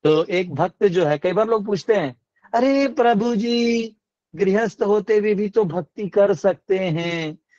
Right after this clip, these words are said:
दुनिया में भी रह के तो भक्ति कर सकते हैं ना?"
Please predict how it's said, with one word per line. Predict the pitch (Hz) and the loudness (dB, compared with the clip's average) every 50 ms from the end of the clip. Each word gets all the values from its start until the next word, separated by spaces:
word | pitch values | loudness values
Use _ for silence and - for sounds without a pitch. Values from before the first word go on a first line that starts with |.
| _ _ _ _ - | _ _ _ _ -2
दुनिया | 151 185 190 190 190 202 208 208 | 0 0 2 2 2 0 0 0
में | 208 214 208 196 | 2 2 2 2
भी | 175 214 214 | 2 2 2
रह | 202 202 190 185 | 2 2 2 0
के | 175 - 196 196 | 0 -2 -4 -4
तो | 185 - 208 196 | -2 -2 -2 -2
भक्ति | 160 170 170 156 - _ 208 196 | -2 -2 -4 -6 -6 _ -6 -6
कर | 180 - 202 190 190 190 | -2 0 0 2 2 0
सकते | 175 - 190 185 160 - _ - 180 180 | 0 0 0 0 0 -2 _ -2 -2 0
हैं | 180 170 156 165 160 160 160 | 0 -2 -4 -4 -4 -4 -4
ना?" | 156 156 151 151 | -4 -2 -2 -2